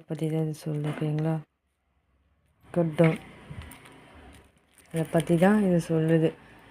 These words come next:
நீங்க வந்து இந்த பேட்டர்னுன்னு சொல்லுவோன்னா, அது ஒரே மாதிரி வரும் இல்லையா? அந்த பேட்டர்னை வந்து நீங்க ஸ்-, நிறுத்திட்டு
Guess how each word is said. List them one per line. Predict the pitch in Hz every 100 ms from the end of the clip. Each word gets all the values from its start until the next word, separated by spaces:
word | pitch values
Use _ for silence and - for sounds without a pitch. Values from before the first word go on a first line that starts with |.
| - - -
நீங்க | 175 175
வந்து | 170 170 180 214
இந்த | 196 175 165 165 160 160 - _ _ - _ - _ _ _ - -
பேட்டர்னுன்னு | 196 196 190 180 180 180
சொல்லுவோன்னா, | 170 165 165 180
அது | 170 - - 175
ஒரே | 165 175 190
மாதிரி | 190 170 170
வரும் | 160 160 160
இல்லையா? | 147 156 -
அந்த | 151 160 170 165 165 160
பேட்டர்னை | 170 165 165 165
வந்து | 156 160
நீங்க | 170 170 151 - _ _ _ _ -
ஸ்-, | - -
நிறுத்திட்டு | 170 165 180 175 160 190